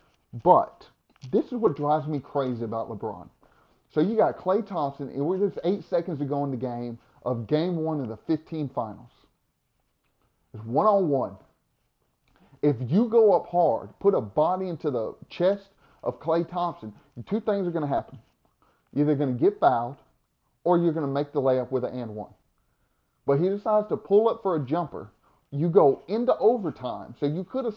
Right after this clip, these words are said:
sealed the game right there. But you go into overtime and you lose Kyrie in the first minute. And then you had to ride yourself, J R Smith, Amon Shumpert,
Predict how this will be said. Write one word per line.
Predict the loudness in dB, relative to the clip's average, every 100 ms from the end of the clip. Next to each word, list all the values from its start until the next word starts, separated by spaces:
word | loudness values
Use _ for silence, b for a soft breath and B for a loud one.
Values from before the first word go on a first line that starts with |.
| -4
sealed | 2 4
the | 2
game | 0 -2 -2
right | -2 -4 -2
there. | -4 -6 -12 _ b b -8
But | -4
you | -2
go | 0 0
into | 0 0 2
overtime | 2 2 -4 -4
and | -2 -2
you |
lose | -2 2 4 4 2 -4
Kyrie | -6 -4 -2 -2 -2 -4
in | -4
the | -6 -8 -4
first | -4 -4 -10 -16
minute. | -12 -8 -8 -10 _ _ _ _ _ _ _ _ _
And | -8 -4
then | -2 -2
you | -2 -2
had | -2 -2
to |
ride | -2 -2 -4 -8
yourself, | -12 -2 2 2 -2 -14 _ _ _ _ -14 -2
J | 2 2
R | 2 -2
Smith, | -4 -2 -2 -4 -6
Amon | -4 -2 -2
Shumpert, | -4 -6 -6 0 2 0